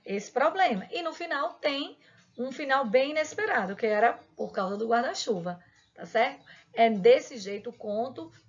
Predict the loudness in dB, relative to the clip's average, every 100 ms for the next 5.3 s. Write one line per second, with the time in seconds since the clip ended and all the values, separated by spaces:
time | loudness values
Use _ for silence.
0 | _ -10 -6 -6 -8 -20 -12 -6 -4 -4
1 | -2 -2 0 2 2 0 -2 -4 -2 0
2 | 0 -4 -4 -2 -2 -2 -6 -6 -6 -10
3 | -14 -16 -20 -20 -20 -20 _ _ _ _
4 | _ 2 2 2 2 4 4 4 2 2
5 | 0 -8